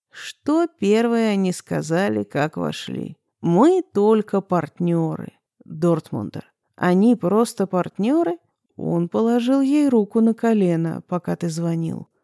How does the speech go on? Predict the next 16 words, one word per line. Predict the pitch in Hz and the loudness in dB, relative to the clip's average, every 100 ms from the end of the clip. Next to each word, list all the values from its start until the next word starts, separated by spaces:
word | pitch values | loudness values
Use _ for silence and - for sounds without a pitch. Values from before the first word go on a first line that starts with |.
| _ | _
вспомнил | - - 180 170 165 | -10 -2 0 0 0
Джон. | 165 170 165 - - _ _ | -2 -6 -8 -10 -16 _ _
«Они | 170 170 220 269 | -2 2 4 4
делали | 190 220 294 285 220 185 | 4 2 4 4 2 0
все | - 220 214 | -2 0 0
эти | - | 0
танцы | 165 196 247 254 196 | -2 0 0 0 -2
в | - | -4
четыре | 175 - 220 208 | -6 0 2 4
руки, | 196 196 - 139 - | 2 -2 -6 -8 -8
так | - 302 349 | 0 0 0
ведь?» | 185 - - _ _ - | -6 -10 -16 _ _ -8
«Точно. | 151 151 - 180 175 - _ _ | -4 -4 -4 -6 -6 -8 _ _
Ну | 180 185 | 2 2
и | 170 | 2
что?» | - - 185 202 | -2 -8 -8 -8